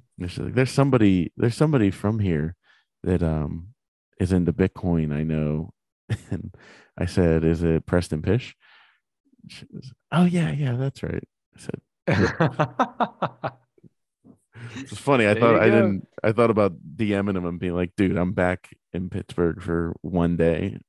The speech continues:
Speaker 1: and there's, you know, go to the tire shop to pick up tires, and there's somebody that knows who he <laughs> is." Like,
Speaker 2: So now we're back to Preston. I gotta tell you, uh, m-, one of, one of my biggest regrets, uh,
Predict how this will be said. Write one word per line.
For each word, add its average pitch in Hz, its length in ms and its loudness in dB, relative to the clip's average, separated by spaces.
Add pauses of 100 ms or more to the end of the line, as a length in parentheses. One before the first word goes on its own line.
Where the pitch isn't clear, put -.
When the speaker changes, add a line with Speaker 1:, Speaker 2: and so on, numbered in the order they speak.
Speaker 1:
and 90 480 -4 (340)
there's, 80 480 -4
you 95 120 -2
know, - 140 -4
go 98 140 2
to 90 80 2
the 85 340 0 (240)
tire 92 320 0
shop - 360 -6
to - 80 -8
pick 101 180 -4
up 85 120 -2
tires, 85 460 -2
and 87 80 -4
there's - 180 -6
somebody 87 340 0
that 82 140 0
knows 90 280 0
who - 140 0
he - 180 -8
<laughs> - 100 -2
is." - 180 -20 (280)
Like, - 160 -16 (380)
Speaker 2:
So 143 140 0
now 151 200 4
we're 170 100 2
back 143 320 0
to - 80 -10
Preston. 123 400 -4
I 107 120 -6
gotta 110 160 -4
tell 113 180 -4
you, 104 420 -6
uh, 101 380 -10 (160)
m-, 110 380 -14
one 135 220 0
of, 139 200 -8
one 160 240 2
of 131 120 0
my 131 160 0
biggest 117 380 -4
regrets, 107 600 -10 (240)
uh, 92 400 -14